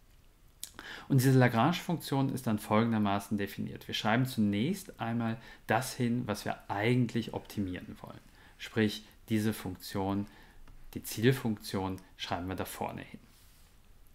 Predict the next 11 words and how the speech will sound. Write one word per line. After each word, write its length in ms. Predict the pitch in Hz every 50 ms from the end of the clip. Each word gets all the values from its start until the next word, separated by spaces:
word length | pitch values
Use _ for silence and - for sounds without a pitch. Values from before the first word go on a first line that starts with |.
| - - - - - - - - - - - - - - - -
Dann 540 | - 92 101 127 151 190 226 247 - - - - - -
schreiben 360 | - - - 110 110 113 113
wir 80 | 110 104
hier 200 | 98 - 104 -
hinten 640 | - 107 101 120 - - - 175 180 208 220 - - -
in 60 | - 104
die 100 | 101 -
Klammern 540 | - - 98 92 - 110 135 151 185 226 - - - - - - - - - - - - - -
noch 180 | 123 113 104 -
das 340 | - - 107 131 127 -
hin, 300 | - 147 135 135 139 139